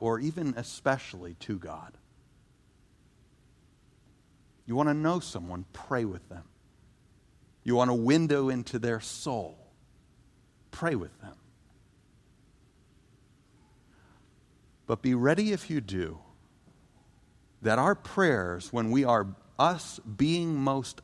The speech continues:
us, it's then that we often prove to be most bent. And I hope you know that before you engage others. And I hope they know that about you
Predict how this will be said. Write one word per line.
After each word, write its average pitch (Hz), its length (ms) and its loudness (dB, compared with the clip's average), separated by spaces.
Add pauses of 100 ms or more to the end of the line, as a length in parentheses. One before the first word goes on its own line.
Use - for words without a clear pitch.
us, - 640 -6 (1500)
it's 110 220 -2
then 147 340 4
that 135 160 0
we 123 140 0
often 110 500 -2
prove 87 640 -4 (300)
to 110 100 -2
be 92 220 -4
most 87 340 -6 (100)
bent. - 460 -12 (3250)
And 127 120 2
I 147 40 4
hope 170 280 0
you 190 140 -2
know 147 220 2
that 85 260 -8 (1600)
before 165 420 0
you 101 200 0
engage 92 480 -2
others. 87 360 -4
And 113 100 0
I 117 100 4
hope 202 400 0
they 175 200 4
know 156 300 4
that 131 240 4
about 110 420 4
you 104 520 0